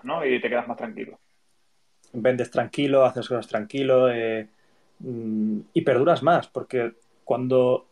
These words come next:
Speaker 2: o sea, al final, ¿para qué están las empresas? Para aportar el máximo valor y poder monetizar por el proceso para poder seguir aportando valor. No olvidemos eso.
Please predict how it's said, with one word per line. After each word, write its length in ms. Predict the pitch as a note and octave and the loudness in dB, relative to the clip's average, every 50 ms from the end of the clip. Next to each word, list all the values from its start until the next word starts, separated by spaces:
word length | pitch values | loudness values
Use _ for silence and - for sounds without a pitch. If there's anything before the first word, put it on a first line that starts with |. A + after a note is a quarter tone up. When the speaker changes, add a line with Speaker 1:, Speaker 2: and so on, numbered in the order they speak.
| _ _ _ _ _ _ _ - | _ _ _ _ _ _ _ -12
Speaker 2:
o 40 | |
sea, 120 | - - C3+ | -4 -2 -2
al 60 | C3 | 0
final, 320 | - D3+ D#3 F3 F#3 F3 - | 2 2 2 2 2 0 0
¿para 200 | - D#3+ C#3+ C3+ | 0 0 0 0
qué 60 | - C#3+ | -2 -4
están 180 | - - - | -2 -2 -2
las 160 | B2 A#2 - C3 | -2 -2 -2 -4
empresas? 460 | A#2 G#2+ A#2 A#2 G#2+ - A#2 A#2 - | -6 -4 -4 -6 -6 -6 -8 -8 -6
Para 180 | - C3 B2 | -4 -4 -4
aportar 380 | A#2 A2 C3 A2+ - C3+ C3+ C3+ | -2 -4 -4 -2 2 2 2 2
el 60 | C3+ | 2
máximo 420 | C#3 C3+ C3+ C3+ - - D3 C#3+ C3+ | 0 0 -2 -2 -2 -4 -4 -2 0
valor 400 | C3 B2 B2 C3 C#3+ E3 F3 E3+ - | 2 2 4 2 2 2 0 -2 -4
y 60 | C3 | -4
poder 260 | - B2+ A#2+ A#2+ A#2+ | -4 -2 -2 -2 -2
monetizar 520 | A#2 B2+ B2+ A2+ - A2+ - - B2 B2 B2 | -4 -4 -6 -6 -8 -10 -8 -8 -8 -8 -6
por 120 | - B2+ A#2 | -6 -6 -6
el 60 | A2+ | -6
proceso 460 | - A#2+ A#2 - - C3+ B2+ - - - | -6 -10 -8 -4 -2 -2 -2 -2 -4 -2
para 180 | C3+ B2+ A#2 | 0 -2 -2
poder 200 | - A#2 A#2 A2+ | -2 -6 -12 -10
seguir 180 | - - C3+ B2 | -6 -2 -2 -2
aportando 460 | A#2 - A#2 A2 - A#2 A2 G#2+ G#2+ | -2 -4 -8 -12 -10 -12 -12 -12 -12
valor. 240 | G#2 G#2 A#2+ C3+ B2+ - - - - - - - - - | -10 -8 -6 -6 -6 -6 -10 -14 -16 -18 -18 -20 -10 -2
No 100 | C3 C3 | 2 4
olvidemos 500 | D3 F3 F3 E3 C3 B2 A#2 G#2+ G#2 - | 4 6 6 4 2 0 -4 -6 -6 -4
eso. 320 | B2+ B2+ B2+ - - - | -4 -4 -4 -6 -10 -12